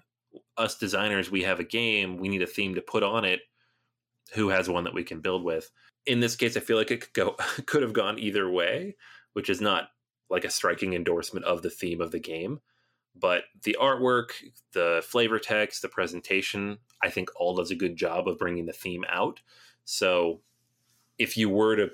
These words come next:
take this same mechanics and, like, re-implement it with another novel, I think it would work just fine, but it would definitely need a lot of work to just make it look as pretty and as evocative as this one does.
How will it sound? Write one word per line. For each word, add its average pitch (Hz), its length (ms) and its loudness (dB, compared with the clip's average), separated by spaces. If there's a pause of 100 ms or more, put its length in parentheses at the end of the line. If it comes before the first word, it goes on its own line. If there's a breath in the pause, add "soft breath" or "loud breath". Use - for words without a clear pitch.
(140)
take - 280 -2
this 98 200 2
same 92 300 0
mechanics 90 560 -2
and, 82 140 -6
like, 85 240 -6 (260)
re-implement 90 580 0
it - 100 -4
with 92 100 -8
another 87 340 0
novel, 85 320 0
I 139 40 4
think 165 140 2
it 135 40 4
would 90 80 2
work 90 280 0
just - 180 -6
fine, 85 360 -2 (360 soft breath)
but 98 80 0
it - 20 4
would 104 80 2
definitely 104 260 2
need 87 100 2
a 85 60 2
lot 80 140 2
of 78 80 0
work 78 240 -2
to - 60 -12
just 85 160 -12
make 85 140 -2
it 87 100 -8
look 95 200 0
as 95 220 0
pretty 90 380 0
and 87 80 0
as 85 120 -4
evocative 82 480 -2
as 85 100 -8
this - 160 -8
one - 140 -8
does. - 260 -12